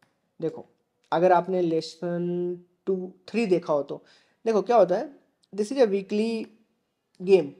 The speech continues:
ठीक है। ये रहा थीटा डीके का चार्ट, थीटा डीके ऐसे होता है, ठीक है। अगर हम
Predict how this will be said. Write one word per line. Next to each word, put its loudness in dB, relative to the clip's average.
ठीक -4
है। -10
ये 2
रहा 4
थीटा 2
डीके 2
का 0
चार्ट, -10
थीटा 0
डीके 0
ऐसे 0
होता -6
है, -20
ठीक 0
है। -4
अगर 4
हम -4